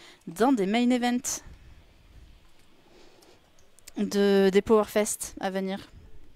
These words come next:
Sonny au bouton, valet dix de carreau, deux virgule deux millions. Une quinzaine de blindes pour, euh, pour Sonny. Et là, euh, ça devrait bouger, hein, maintenant, euh, parce qu'on a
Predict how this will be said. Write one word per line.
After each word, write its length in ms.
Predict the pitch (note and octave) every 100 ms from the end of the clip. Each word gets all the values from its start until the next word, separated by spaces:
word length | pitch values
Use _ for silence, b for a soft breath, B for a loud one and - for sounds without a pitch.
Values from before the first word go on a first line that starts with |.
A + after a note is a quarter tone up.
| - _ _ _ _ _ _ _ - b b b b _
Sonny 280 | - C4 C4
au 60 |
bouton, 420 | A#3+ B3+ C#4 C4+ C4+
valet 260 | A3 A#3+ B3
dix 220 | A3+ A#3
de 100 | B3+
carreau, 540 | B3 B3+ B3 C4 C4 - -
deux 180 | G3+ B3+
virgule 420 | A#3+ A3+ G#3+ G#3 F#3 F3+
deux 220 | C4+ C#4+
millions. 680 | A3+ A#3+ B3+ B3 B3 B3+ B3+ - _ b b b b b b b b b b _ _ -
Une 140 | A#3+
quinzaine 480 | - C#4+ C4 C#4 C4
de 80 | B3+
blindes 500 | C4 C#4+ C#4 A3+ G#3+ B B B
pour, 320 | - - B3 A#3
euh, 380 | A#3 A#3 A3+ A3
pour 200 | B3 -
Sonny. 400 | C4+ B3 C4 A#3+
Et 20 |
là, 260 | A3 A#3
euh, 240 | G#3 F3 D#3
ça 160 | -
devrait 300 | F#3 G3 A3
bouger, 420 | G#3 G#3+ G#3+ B3+ A3+
hein, 120 | G#3+
maintenant, 520 | G3 - G#3+ A3+ A#3
euh, 60 | F#3+
parce 260 | F#3 -
qu'on 320 | - A3 G3+
a 380 | G3 A3 G3 F3+